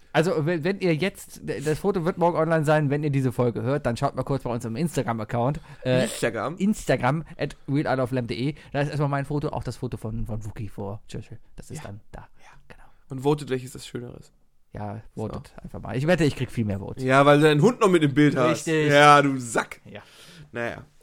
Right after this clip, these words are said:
Speaker 2: Äh, ja. Was wollte ich gerade sagen?
Speaker 1: Dass Hundenasen doof sind.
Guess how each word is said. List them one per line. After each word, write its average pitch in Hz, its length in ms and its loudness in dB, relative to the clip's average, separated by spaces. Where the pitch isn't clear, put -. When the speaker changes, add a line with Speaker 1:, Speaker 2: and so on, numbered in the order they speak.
Speaker 2:
Äh, 123 220 -2
ja. - 140 -14
Was 127 120 -20
wollte 120 140 -14
ich 143 80 -20
gerade 120 160 -12
sagen? 120 300 -12
Speaker 1:
Dass 151 180 -2
Hundenasen 120 600 2
doof 120 300 -4
sind. - 240 -10